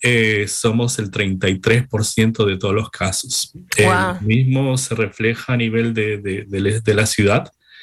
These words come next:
Speaker 1: y a nivel del estado también. Específicamente en la zona de, de Hudson Valley, pues sabemos que existen cerca de ocho mil casos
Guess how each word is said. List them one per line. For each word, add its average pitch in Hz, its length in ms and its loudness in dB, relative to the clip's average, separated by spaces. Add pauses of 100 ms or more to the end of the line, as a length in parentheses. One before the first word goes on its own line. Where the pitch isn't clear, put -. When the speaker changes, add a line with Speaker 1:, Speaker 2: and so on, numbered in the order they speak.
(440)
Speaker 1:
y 110 140 4
a 104 80 2
nivel 104 320 2
del 113 100 0
estado 101 400 -2
también. 95 360 0
Específicamente 120 1000 2
en 117 60 2
la 113 80 2
zona 117 360 0
de, 98 320 0
de 101 180 -2
Hudson 110 400 0
Valley, 110 280 2
pues 107 180 -6
sabemos 107 380 0
que 110 100 -6
existen - 540 -2
cerca 117 400 2
de 110 80 4
ocho 107 200 -2
mil 113 200 2
casos 113 640 -2